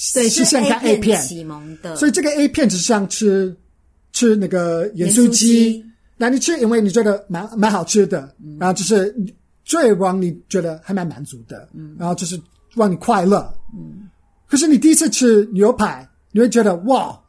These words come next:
Speaker 2: 这个好好吃哦。”
Speaker 1: 对，更好吃。
Speaker 2: 更好吃，就是真的是不一样的东西。
Speaker 1: 只不过比较麻烦，吃牛排套餐真的比较麻烦。好，那这个女生又问啦，“那我男朋友一天看八九次，怎样？他是想要从中学习性爱的技巧哦。”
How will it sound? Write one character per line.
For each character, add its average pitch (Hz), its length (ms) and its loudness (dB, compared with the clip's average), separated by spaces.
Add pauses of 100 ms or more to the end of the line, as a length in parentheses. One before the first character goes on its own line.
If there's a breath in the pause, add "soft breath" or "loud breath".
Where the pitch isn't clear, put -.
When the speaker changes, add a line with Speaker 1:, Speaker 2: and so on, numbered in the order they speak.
(120)
Speaker 2:
这 - 140 0
个 226 100 0
好 180 320 -4
好 131 240 -4
吃 - 220 0
哦。” 196 40 6
Speaker 1:
对， 196 140 4
更 226 140 0
好 156 280 -10
吃。 156 300 -16
Speaker 2:
更 311 200 0
好 208 140 -2
吃， 233 300 0
就 240 140 -6
是 220 140 0 (380)
真 339 100 4
的 233 60 6
是 180 140 -2 (180)
不 208 220 4
一 147 100 -2
样 165 180 -2
的 131 120 -12
东 143 160 -10
西。 147 80 -2
Speaker 1:
只 - 80 -4
不 - 40 -2
过 403 140 0
比 226 80 0
较 294 140 -4
麻 214 200 -6
烦， 185 240 -10
吃 185 160 -10
牛 269 160 -8
排 208 140 -8
套 214 100 -10
餐 226 160 -10
真 233 120 -10
的 190 60 -10
比 185 40 -14
较 175 80 -14
麻 151 80 -12
烦。 160 160 -14
好， 147 240 -12 (260 soft breath)
那 311 120 -6
这 - 80 -8
个 285 80 -6
女 202 120 -4
生 233 200 -6
又 254 120 0
问 240 280 -2
啦 180 240 -10 (180 soft breath)
，“那 381 180 -4
我 247 120 -2
男 214 200 -4
朋 254 180 -4
友 233 120 -8
一 269 100 -8
天 262 160 -6
看 269 160 -4
八 226 240 -6
九 175 200 -10
次， 220 240 -12
怎 165 160 -12
样？ 233 180 -8
他 240 140 -8
是 277 100 -8
想 175 180 -10
要 180 60 -12
从 175 220 -12
中 214 160 -8
学 170 200 -12
习 156 240 -12
性 190 300 -8
爱 175 60 -12
的 147 80 -12
技 156 180 -12
巧 - 320 -18
哦。” 101 160 -20